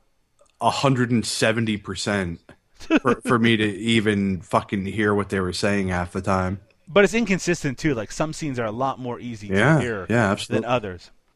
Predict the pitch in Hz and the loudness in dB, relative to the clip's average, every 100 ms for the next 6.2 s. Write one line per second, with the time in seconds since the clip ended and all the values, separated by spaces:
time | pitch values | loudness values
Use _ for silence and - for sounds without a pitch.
0 | - - - 220 214 339 262 196 196 185 | -20 -20 4 6 6 4 4 4 4 4
1 | 160 147 147 135 131 117 123 113 104 113 | 0 2 0 2 0 -2 -4 -4 -6 -6
2 | 104 98 - - - - 151 147 160 147 | -6 -10 -16 -20 -20 -2 -2 0 -2 2
3 | 156 156 147 123 - - 127 131 143 143 | 2 4 2 -2 -4 -4 -2 -2 -4 -4
4 | 143 131 127 - 123 120 117 135 - 101 | -4 -4 -6 -6 -6 -4 -4 -4 -2 -2
5 | 101 101 147 143 135 - - 160 202 220 | 0 0 2 0 -2 -12 2 6 6 4
6 | - | -2